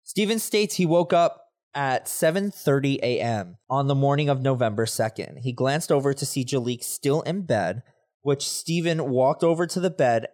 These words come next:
when he realized the bed was stuffed with pillows and blankets to make it look like Jaliek was sleeping. After that, Stephen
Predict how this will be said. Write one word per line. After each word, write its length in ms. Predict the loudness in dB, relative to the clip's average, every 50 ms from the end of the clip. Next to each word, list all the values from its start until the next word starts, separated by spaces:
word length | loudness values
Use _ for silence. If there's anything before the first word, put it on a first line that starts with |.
| _ _
when 200 | _ -6 -6 -4
he 120 | -2 -2 -2
realized 880 | 0 0 2 4 4 4 4 4 2 2 2 0 0 -2 -4 -4 -2
the 100 | -2 -2
bed 380 | -2 0 0 2 2 4 2 2
was 300 | 0 0 2 2 2 2
stuffed 760 | 0 -4 -6 -6 -8 -6 -2 0 2 2 2 0 -4 -12 -16 -6
with 320 | -2 -2 -2 -2 -4 -10
pillows 800 | -20 -6 -2 0 0 2 2 2 2 2 0 0 -2 -4 -8 -12 -20 _ _ _ _ _ _
and 220 | -4 -2 -2 -2 0
blankets 560 | 0 0 0 0 0 0 -2 -2 -2 -4 -6
to 120 | -6 -6
make 240 | -4 -4 -4 -2 -2
it 100 | -2 0
look 240 | 0 -2 -2 -2 -2
like 200 | -2 -2 -2 -4
Jaliek 440 | -4 -6 -4 -4 -6 -8 -10 -12 -14
was 200 | -14 -12 -12 -12
sleeping. 360 | -12 -14 -14 -16 -18 -20 -20 _ _ _ _ -4
After 300 | -2 -2 0 0 2 2
that, 220 | 4 4 2 0 -2
Stephen 440 | -2 -2 0 0 0 0 -2 -2